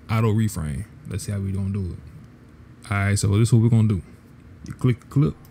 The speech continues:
boom. Then you go to effects. Then you wanna search up auto reframe. Look at it right there, looking all pretty. See that right there?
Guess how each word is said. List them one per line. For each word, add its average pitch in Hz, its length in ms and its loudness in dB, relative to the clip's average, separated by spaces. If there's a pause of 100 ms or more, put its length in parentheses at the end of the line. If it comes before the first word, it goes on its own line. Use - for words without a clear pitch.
(320)
boom. 110 140 0 (640)
Then 143 440 8 (220)
you - 60 -8
go 110 120 0
to 104 240 2
effects. - 500 -2 (1300)
Then 107 520 0
you 131 120 -6
wanna 98 160 0
search 107 320 0
up 98 200 -2 (1120)
auto 143 520 0 (1200)
reframe. 123 1300 -4 (880)
Look - 160 -6
at 107 100 0
it 104 60 2
right 101 180 2
there, 101 120 2
looking 95 240 0
all 95 240 0
pretty. 85 300 -4 (720)
See - 160 -2
that 107 100 2
right 110 160 0
there? 123 160 0